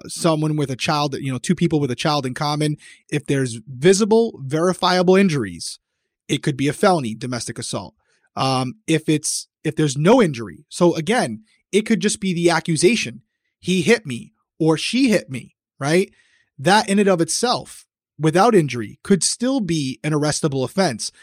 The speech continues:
And again, that would apply to spouses, uh, cohabiting partners, a child in common, et cetera. Then there's also even a lesser offense. And again, it's a misdemeanor still, but it's a different statute where it's with or without injury,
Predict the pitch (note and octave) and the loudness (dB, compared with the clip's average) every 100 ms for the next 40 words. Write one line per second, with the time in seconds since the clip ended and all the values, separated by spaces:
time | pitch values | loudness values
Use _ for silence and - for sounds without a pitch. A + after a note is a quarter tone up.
0 | _ - D3+ D#3+ F3 B2 A#2+ C#3 - C#3 | _ -6 -2 2 0 0 -4 -4 -4 -4
1 | C3+ - - C3+ D#3 - E3+ E3+ - _ | -2 -4 -4 -2 2 4 6 4 -2 _
2 | _ - B2 - C3 C#3+ C3+ A2+ - F3+ | _ -6 -6 -4 0 0 0 -6 -4 -2
3 | E3 E3 D#3+ D#3 - C#3 B2+ A#2 - C#3+ | 0 0 0 -2 -4 -4 -4 -6 -8 -6
4 | D3 C3 - D#3 C#3+ D3 - - - _ | -6 -6 -6 -4 0 -2 -4 -12 -20 _
5 | C3 B2+ G#3+ C4 G#3+ G#3+ - - E3+ D#3 | -8 0 2 2 0 -2 -6 0 2 2
6 | - G3 G#3+ G#3+ G3+ F#3 F3+ F3 G#3 D4+ | 0 0 0 0 0 0 0 0 0 -2
7 | - F#3 A2+ _ _ _ _ _ _ - | 0 -2 -2 _ _ _ _ _ _ -6
8 | D#3+ - C#3+ A2 - - F3 F3 G#3+ F#3 | -4 0 -2 -2 -10 -4 -2 2 2 2
9 | D#3 _ _ - D3+ D3+ G3 A#3 A#3+ A3 | -2 _ _ -10 -4 0 0 0 2 2
10 | F#3 E3 - A3+ F3+ F3+ D3+ D3+ D3+ C#3 | 2 -2 -4 0 2 2 -2 -4 -4 -8
11 | D3+ C3 - A3 B3 G#3+ C3+ A#2+ - - | -8 -10 -4 0 0 0 -4 -6 -8 -16
12 | _ _ C3 E3+ E3+ E3 D3+ - - B2+ | _ _ 0 2 2 0 -4 -6 -12 -4
13 | D#3+ F#3+ C4 B3 A#3 A#3 A#3 C4 F3+ D3 | -2 0 2 2 2 2 2 0 -2 -2
14 | C3 C3 | -4 -6